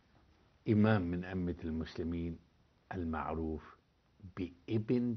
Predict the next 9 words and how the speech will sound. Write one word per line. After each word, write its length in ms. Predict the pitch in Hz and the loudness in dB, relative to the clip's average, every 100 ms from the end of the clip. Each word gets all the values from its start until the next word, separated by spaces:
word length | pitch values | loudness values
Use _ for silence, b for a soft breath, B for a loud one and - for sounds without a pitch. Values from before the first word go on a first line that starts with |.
| 117 | -4
تيمية، 600 | 90 80 - 233 - - - _ _ _ _ _ _ - b b b b b b - 123 | -6 -6 -8 -14 -14 -18 -18 _ _ _ _ _ _ -20 b b b b b b -2 0
الذي 560 | 123 104 101 92 98 - - | 2 2 0 -2 -4 -6 -2
ألف 540 | 123 110 87 76 - 80 - - - _ - _ _ - - - _ - - | 0 0 -2 -8 -10 -14 -14 -20 -20 _ -20 _ _ -20 -20 -20 _ -14 -2
كتاب 480 | 113 117 113 117 117 - - - - _ _ _ - | 0 6 8 8 6 -4 -18 -20 -20 _ _ _ 2
قسم 560 | 139 110 117 95 95 | 2 2 2 2 0
فيه 400 | 87 - 113 104 | -2 -2 0 0
مذهب، 460 | 92 98 90 - - - | 2 2 2 -4 -10 -8
مذهب 760 | 92 87 95 82 - 80 - - - - b b b b | -6 -2 0 -2 -2 -2 -2 -4 -14 -20 b b b b
الشيعة، 560 | - - - 101 80 | -12 -10 -8 -6 -8